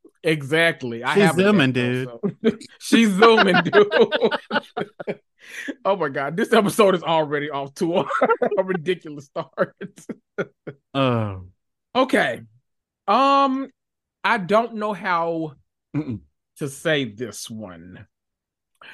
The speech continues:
Speaker 1: but when I think of twenty twenty-three, <laughs> I think of, it was a word that I, I'll, I'll be honest,
Speaker 2: Mm-hmm.
Speaker 1: I did not know this word before this incident happened.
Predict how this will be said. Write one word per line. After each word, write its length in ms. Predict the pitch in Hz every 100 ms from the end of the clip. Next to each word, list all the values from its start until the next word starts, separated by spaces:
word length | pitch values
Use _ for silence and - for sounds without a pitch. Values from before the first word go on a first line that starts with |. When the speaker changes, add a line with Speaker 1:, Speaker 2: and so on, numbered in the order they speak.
| - - _
Speaker 1:
but 680 | 135 135 170 175 170 165 139 - - _ _ _ _
when 300 | 175 151 156 156
I 240 | 190 233
think 240 | 233 233
of 120 | 190 -
twenty 280 | 180 165
twenty-three, 840 | 156 165 151 139 139 127 107 104 104 _ _ _ _ _ _
<laughs> 680 | _ _ _ _ _ _ -
I 260 | 165 208 240
think 400 | - 214 196 196
of, 260 | 165 160
it 40 | 202
was 160 | 240
a 40 | 208
word 380 | 180 202 202 196
that 160 | 165 156
I, 200 | 165 170
I'll, 300 | 160 196 220
I'll 180 | 156 180
be 160 | 170 180
honest, 600 | 160 135 110 107 - _ 147
Speaker 2:
Mm-hmm. 300 | 131 131 104 165
Speaker 1:
I 140 | 208
did 160 | 202 190
not 200 | 190 175
know 160 | 180
this 200 | 170 156
word 360 | 151 160 151 123
before 300 | 131 - 147
this 180 | 131 -
incident 440 | 151 - 135 117
happened. 480 | 113 117 98 98 98